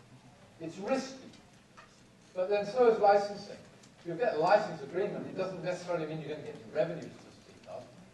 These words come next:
and you can ask me about that. So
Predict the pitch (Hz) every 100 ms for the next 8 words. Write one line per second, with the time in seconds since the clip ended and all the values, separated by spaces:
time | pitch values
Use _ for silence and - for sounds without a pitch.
0 | 131 135 151 147 143 156 151 160 147 -
1 | - - - - - - - - - -
2 | - - - - - - - - - -
3 | - - - - - 220 214 208 -